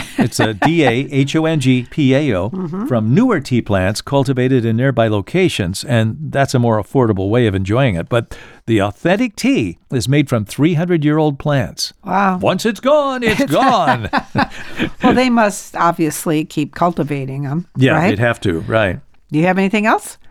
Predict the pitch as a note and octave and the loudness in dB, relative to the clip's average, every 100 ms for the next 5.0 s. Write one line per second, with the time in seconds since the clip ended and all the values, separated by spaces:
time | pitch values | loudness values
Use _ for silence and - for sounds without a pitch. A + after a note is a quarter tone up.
0 | - - C#3+ C#3+ A#3 E3+ C3+ C#3+ A#2+ B2+ | -20 -6 0 2 2 2 0 0 2 2
1 | G#2 - - - E3 D#3+ E3+ A#3+ - G3 | 0 -6 -20 -6 -2 0 0 -2 0 0
2 | A3+ A3+ G3+ E3+ C3 G2+ G2+ G#2 G#2+ - | 2 2 2 2 0 2 2 2 0 -2
3 | G3+ E3+ - - - B2 - C#3+ B2+ C3 | 0 0 -4 -12 -2 -2 2 2 2 0
4 | E3 C3 - B2 A#2 B2+ A#2 C#3+ C3+ C#3+ | -4 -6 0 0 0 0 2 2 2 0